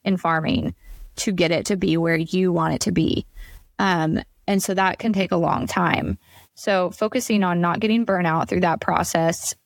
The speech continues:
and knowing that the things that you're spending your time on are moving you closer to those goals, in my opinion, is what helps us continue to stay focused on those tasks and to not, you know, just feel like we're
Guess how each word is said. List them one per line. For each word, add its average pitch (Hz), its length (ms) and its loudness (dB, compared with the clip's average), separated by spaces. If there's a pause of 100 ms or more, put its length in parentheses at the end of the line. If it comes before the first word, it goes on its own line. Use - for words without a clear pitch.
and 170 340 2
knowing 180 340 2
that 185 140 0
the 180 80 -2
things 175 360 0
that - 120 0
you're 180 160 2
spending 196 320 0
your 185 120 0
time 165 320 0
on 160 360 0 (300)
are 190 80 -2
moving 185 280 2
you 175 120 2
closer 190 480 0
to - 160 -2
those 170 420 0 (120)
goals, 165 640 -2 (640)
in 202 200 0
my 202 120 2
opinion, 180 440 0
is 175 260 0
what 175 280 2
helps - 540 -2
us 165 500 0 (260)
continue 196 560 0
to 190 120 -2
stay 165 280 0
focused - 680 -2 (320)
on 202 120 0
those 170 220 -2
tasks - 520 -2
and 185 180 2
to 202 120 -4
not, 170 560 -2 (760)
you 208 160 2
know, 165 180 2
just 175 260 -2
feel 190 160 0
like 170 200 0
we're 170 420 0